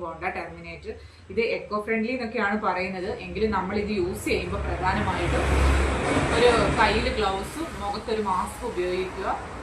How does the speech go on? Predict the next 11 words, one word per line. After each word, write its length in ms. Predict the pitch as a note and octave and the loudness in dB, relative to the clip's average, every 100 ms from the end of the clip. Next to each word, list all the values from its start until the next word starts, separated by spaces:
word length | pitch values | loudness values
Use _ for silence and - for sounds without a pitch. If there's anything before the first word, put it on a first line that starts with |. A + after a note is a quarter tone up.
| - A3 A3+ | -6 -2 2
ആർക്കും 260 | C#4 - B3 | 2 0 -2
ഉപയോഗിക്കാം, 340 | F#3 F#3 F#3+ F#3+ | 0 0 -2 -6
ചേച്ചിമാർക്കോ 580 | F3+ F3+ F#3 F#3+ G#3 A3 F#3 | -6 -6 -2 -2 -2 -4 -6
ചേട്ടന്മാർക്കോ 560 | F3+ F3 F#3 F#3 F#3 F3+ F3 | -10 -8 -6 -6 -4 -4 -2
ആർക്ക് 200 | F#3 - G3+ | -4 -6 -10
വേണമെങ്കിലും 320 | F3+ E3+ F3 | -12 -12 -12
ഉപയോഗിക്കാം. 440 | E3 E3+ E3+ G3+ B3 F#3+ | -10 -10 -10 -10 -12 -8
ഇത് 100 | G3 G#3 | -8 -6
പൊട്ടിക്കുക, 500 | F3+ - F#3 G3+ A3+ - - - - - | -8 -8 -10 -6 -6 -6 -8 -12 -12 -8
ബ്രഷ് 280 | A3 A3 A3+ G#3+ | -2 -2 -2 -2
ഉപയോഗിക്കുക. 520 | G3+ F#3+ F#3 F3 | -2 0 0 2